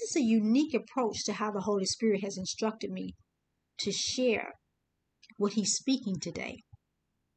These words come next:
And I'm going to ask you the scripture that's found in the book of Revelation,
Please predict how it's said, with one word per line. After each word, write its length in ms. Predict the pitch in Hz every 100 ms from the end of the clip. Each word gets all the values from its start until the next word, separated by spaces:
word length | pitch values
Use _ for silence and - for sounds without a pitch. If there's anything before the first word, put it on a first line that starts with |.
| _ _ _ _ _ _ _ _ _ _ _ _ _ _ _ _ _ - - - - - -
And 140 | 196
I'm 160 | 202 190
going 260 | 247 349
to 220 | - -
ask 300 | 233 233 220 -
you 200 | - - _ _ _ _ _ _ _ _ _ _ _ _ _
the 60 | -
scripture 520 | - 285 302 - 302
that's 220 | 208 -
found 300 | - 220 208
in 80 | 185
the 60 |
book 200 | 170 214
of 120 | 190 185
Revelation, 640 | 190 180 190 220 220 -